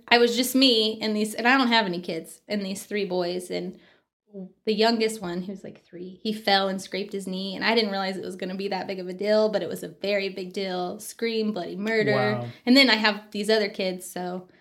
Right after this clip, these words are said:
Speaker 1: I was, like, herding cats and didn't know what to do 'cause I don't have kids. So I was like, "Uh." <laughs>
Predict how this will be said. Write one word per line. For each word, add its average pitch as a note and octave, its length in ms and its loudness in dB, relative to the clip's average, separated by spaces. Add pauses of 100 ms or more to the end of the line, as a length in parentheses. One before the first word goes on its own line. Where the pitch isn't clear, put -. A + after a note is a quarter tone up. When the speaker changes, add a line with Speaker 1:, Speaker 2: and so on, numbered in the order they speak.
(120)
Speaker 1:
I G#3 60 0
was, G3+ 120 0
like, F#3+ 160 -2
herding G#3+ 380 2
cats F#3+ 400 2
and G#3 100 2
didn't F#3 200 -2
know F3+ 100 -2
what F#3 120 0
to F3 80 -10
do A3 280 4
'cause E3+ 220 -6
I E3 120 -6
don't A3 160 0
have D#3 180 0
kids. F3+ 340 -4
So G3 100 -8
I F3 60 0
was G3 140 -8
like, F3 240 -6
"Uh." C4 500 4
<laughs> F4 380 6